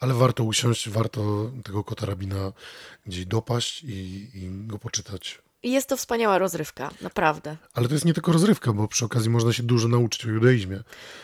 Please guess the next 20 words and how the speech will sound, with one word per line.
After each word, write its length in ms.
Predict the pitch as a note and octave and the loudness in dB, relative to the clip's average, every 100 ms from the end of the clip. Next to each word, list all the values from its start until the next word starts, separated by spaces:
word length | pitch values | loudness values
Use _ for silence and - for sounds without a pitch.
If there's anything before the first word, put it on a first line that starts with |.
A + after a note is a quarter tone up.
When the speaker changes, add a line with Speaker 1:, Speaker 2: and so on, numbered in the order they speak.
| - - - | -20 -18 -6
Speaker 1:
Jakby 160 | B2 | 2
Speaker 2:
I 80 | B3 | 6
o 60 | A#3 | 6
judaizmie, 560 | A3+ G#3 G3 G#3 G3+ | 6 4 4 2 2
i 60 | G3+ | 4
o 360 | F#3 F3+ F3 F3+ | 4 4 2 2
Algierii, 720 | F#3 G3 F3+ D3 E3 E3+ F#3 - | -2 0 0 0 -2 -4 -4 -6
i, 140 | D#3 | -4
Speaker 1:
Tak. 100 | D#3+ D#3+ E3 D#3+ | -2 -2 -4 -8
Speaker 2:
i 480 | - E3 E3 E3 E3 - | -8 -4 -4 -4 -6 -6
o 540 | D3+ D#3 D3+ D#3 D#3 - E3 E3 | -4 -4 -4 -4 -6 -8 -10 -10
tym, 160 | - E3 | -8 -8
jak 160 | D#3+ D#3 | -8 -10
wyglądają 500 | D#3+ D#3+ D#3 D3+ D3+ | -10 -10 -8 -6 -4
realia 380 | D3 D3+ D3+ | -2 -2 -2
życia, 460 | D#3+ D#3 - C3 C#3 - - - F3+ - | -2 -4 -2 -4 -4 -10 -20 -20 -18 -8
e, 500 | C#3+ C3+ C3+ C#3 C3+ | -4 -2 -2 -2 -4
w 160 | - - | -8 -12
takim, 760 | - D3+ - - D#3+ D3+ D3 C#3+ | -8 -10 -10 -8 -6 -6 -6 -4
e, 300 | C#3 C#3 | -4 -6